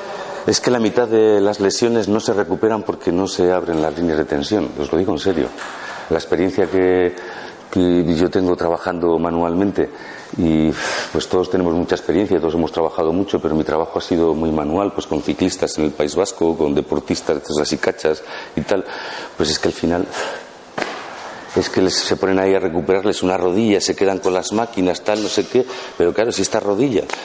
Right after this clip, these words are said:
no recuperas las líneas de tensión que van a rodilla, no desbloqueas de aquí y no pones a la persona bien,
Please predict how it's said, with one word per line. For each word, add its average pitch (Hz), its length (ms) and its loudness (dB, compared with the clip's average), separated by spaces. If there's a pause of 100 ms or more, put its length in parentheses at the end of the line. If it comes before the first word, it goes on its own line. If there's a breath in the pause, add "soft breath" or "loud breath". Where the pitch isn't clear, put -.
no 95 140 2
recuperas 98 560 2
las 85 140 2
líneas 101 160 4
de 104 60 2
tensión 104 340 0
que 101 100 2
van 104 140 2
a 98 60 2
rodilla, 98 420 2
no 87 140 0
desbloqueas 98 540 0
de 101 60 0
aquí 98 300 0 (280 loud breath)
y 87 80 2
no 92 120 4
pones 104 260 0
a 107 40 0
la - 80 2
persona 110 380 0
bien, 143 280 2